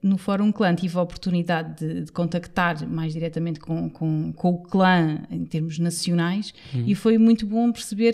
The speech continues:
Speaker 1: que, que o futuro da associação, se estes jovens se mantiverem e outros vierem,
Speaker 2: Uhum.
Speaker 1: está assegurado, porque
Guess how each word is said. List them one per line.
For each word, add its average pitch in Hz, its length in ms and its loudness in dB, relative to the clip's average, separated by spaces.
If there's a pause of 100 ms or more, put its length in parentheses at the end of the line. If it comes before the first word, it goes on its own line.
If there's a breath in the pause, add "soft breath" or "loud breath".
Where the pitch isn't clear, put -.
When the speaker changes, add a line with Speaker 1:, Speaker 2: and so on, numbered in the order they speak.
Speaker 1:
que, 233 420 -4 (140)
que 208 600 -6
o 202 120 -6
futuro - 340 -4
da 185 140 -2
associação, 185 840 -6
se - 180 -12
estes - 160 -10
jovens 185 320 -4
se - 80 -10
mantiverem 175 560 -2
e 175 80 -2
outros 175 320 -8
vierem, 165 560 -4
Speaker 2:
Uhum. 113 200 -2
Speaker 1:
está 175 240 -4
assegurado, 175 640 -6
porque - 520 -12